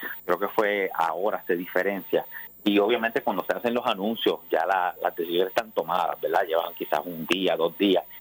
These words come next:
y era cuestión de anunciarlo. Él esperó al viernes, porque como era una, un veto polémico, ¿verdad? El, el pueblo no está muy contento por ese ve-, veto, pues lo, lo hacen un viernes para que,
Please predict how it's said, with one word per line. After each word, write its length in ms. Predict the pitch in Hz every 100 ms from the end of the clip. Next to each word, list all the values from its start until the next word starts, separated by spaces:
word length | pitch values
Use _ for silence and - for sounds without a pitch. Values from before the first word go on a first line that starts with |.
| -
y 40 |
era 100 | 92
cuestión 280 | 98 - 110
de 80 | 98
anunciarlo. 500 | 87 80 - 82 80
Él 100 | 92
esperó 240 | - 117
al 60 | 110
viernes, 420 | 117 156 135 117 - - - - -
porque 220 | 95 90
como 240 | 90 87
era 180 | 90 107
una, 640 | 117 113 113 107 110 104 101
un 120 | 104
veto 680 | 113 113 113 110 104 90 - - - - -
polémico, 580 | 131 147 135 98 - 90
¿verdad? 360 | 85 107 127
El, 280 | 90 85 82 -
el 80 | 85
pueblo 500 | - 92 107 110 104
no 180 | 101
está 180 | - 104
muy 160 | 104 101
contento 440 | 98 92 104 101
por 200 | 107 107
ese 100 | -
ve-, 160 | 127 -
veto, 360 | 123 127 104 101 - - - -
pues 140 | 107
lo, 160 | 113 107
lo 180 | 107 113
hacen 180 | -
un 140 | 156 147
viernes 280 | 165 185 165
para 160 | 117
que, 140 | 113